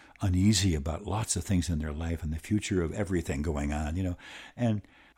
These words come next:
there's so much that you can get from, say, a homily in Mass, or going to a website like the Diocese of La Crosse website or whatever, and, and seeing some of the videos of some of the homilies the priests have given.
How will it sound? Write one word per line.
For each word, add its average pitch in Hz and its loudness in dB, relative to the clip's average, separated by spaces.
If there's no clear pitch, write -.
there's 113 0
so 165 4
much 190 0
that 104 -4
you 113 0
can 95 -2
get 85 -2
from, 85 -2
say, 90 -2
a - 0
homily 104 -4
in 80 2
Mass, 101 -2
or 92 4
going 110 2
to 113 0
a 101 2
website 98 0
like 80 -6
the 92 -6
Diocese 95 -2
of 101 -4
La 107 -6
Crosse 123 -2
website - -6
or 87 -4
whatever, 104 -2
and, 101 -2
and 98 0
seeing 127 4
some 120 0
of 101 0
the 92 0
videos 113 0
of 82 -4
some 113 0
of 104 0
the 87 -4
homilies 110 -2
the 92 -2
priests - -4
have 76 -8
given. 73 -6